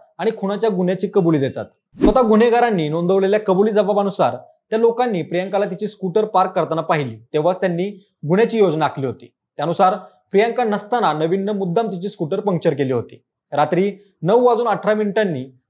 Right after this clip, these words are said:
प्रियंका स्कूटर घेण्यासाठी आली, तेव्हा टायरची हवा पूर्णपणे निघून गेलेली होती. त्यानंतर त्रासलेल्या प्रियंकाला मदत करण्याच्या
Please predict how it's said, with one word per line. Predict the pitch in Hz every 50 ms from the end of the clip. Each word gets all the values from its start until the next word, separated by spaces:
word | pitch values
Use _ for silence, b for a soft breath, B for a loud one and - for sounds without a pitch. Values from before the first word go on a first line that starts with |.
| _ -
प्रियंका | 185 214 233 226 240 233
स्कूटर | 240 - 226 202 196 226
घेण्यासाठी | 202 202 196 202 202 202 208 185 196
आली, | 175 175 196 190 151 123
तेव्हा | - 156 147 170
टायरची | 165 165 175 170 175 180 180 - 208
हवा | 175 170 175 175
पूर्णपणे | 175 180 170 160 170 160 170 170 185
निघून | 170 160 156 160 202 190
गेलेली | 170 151 135 135
होती. | 127 110 101 - - - _ _ _ _ _ -
त्यानंतर | 143 160 165 160 156 190 185 196 185 b b b b _ -
त्रासलेल्या | 175 196 202 - 214 226 233 233
प्रियंकाला | 226 208 190 202 202 196 202 208 170 151
मदत | 147 151 156 170 190 180 -
करण्याच्या | 196 196 180 185 170 196 196 202